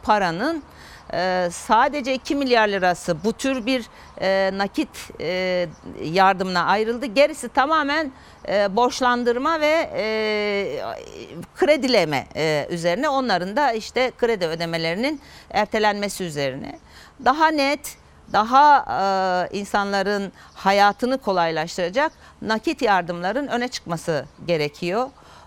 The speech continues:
E, ve yepyeni bir dünya ile karşılaşacağız biz pandemi bittiği zaman.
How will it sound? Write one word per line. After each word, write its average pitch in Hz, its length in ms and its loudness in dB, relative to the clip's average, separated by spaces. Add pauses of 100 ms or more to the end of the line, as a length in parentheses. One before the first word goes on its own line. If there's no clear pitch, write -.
E, - 100 -4 (680)
ve 220 40 4
yepyeni 247 800 2
bir 214 220 -4
dünya 233 340 0
ile 254 160 -2
karşılaşacağız 170 960 -2
biz 160 280 -6 (260)
pandemi 185 460 0
bittiği 170 400 -2
zaman. 214 420 -2